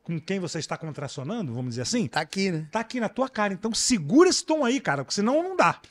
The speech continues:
Speaker 2: É, eu, eu às vezes falo isso pro, pra alguém que tá dublando lá
Speaker 1: Sim.
Speaker 2: comigo.
Speaker 1: A gente tem a tendência de projetar demais, que a tela é
Speaker 2: É.
Speaker 1: sempre meio longe, né?
Speaker 2: Exato. Mas
Speaker 1: Né?
Speaker 2: é isso mesmo.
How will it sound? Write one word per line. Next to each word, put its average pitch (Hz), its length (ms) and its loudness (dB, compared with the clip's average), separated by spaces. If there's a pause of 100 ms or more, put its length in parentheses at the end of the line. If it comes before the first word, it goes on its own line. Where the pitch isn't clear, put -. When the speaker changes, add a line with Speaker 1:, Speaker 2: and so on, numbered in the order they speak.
(100)
Speaker 2:
É, 127 360 2
eu, 131 60 0
eu 127 240 0
às 123 80 -2
vezes 131 180 -4
falo 135 240 0
isso 127 160 -2
pro, 131 220 -4 (100)
pra 123 120 -6
alguém 120 180 -4
que 107 60 -10
tá 123 100 -4
dublando 117 460 -6
lá 113 100 -8
Speaker 1:
Sim. 170 400 -6 (140)
Speaker 2:
comigo. 123 220 -8
Speaker 1:
A - 20 -4
gente 117 120 -6
tem 220 100 2
a 233 40 2
tendência 226 460 2
de 233 100 -2
projetar 226 540 0
demais, 208 240 0
que 202 80 4
a 185 40 4
tela 247 200 8
é - 20 4
Speaker 2:
É. - 20 -2
Speaker 1:
sempre 247 200 0
meio 277 140 2
longe, 208 340 2
né? 208 100 2
Speaker 2:
Exato. 127 400 0 (540)
Mas 170 220 2
Speaker 1:
Né? 135 80 0
Speaker 2:
é - 20 0
isso 143 180 -6
mesmo. 151 300 -4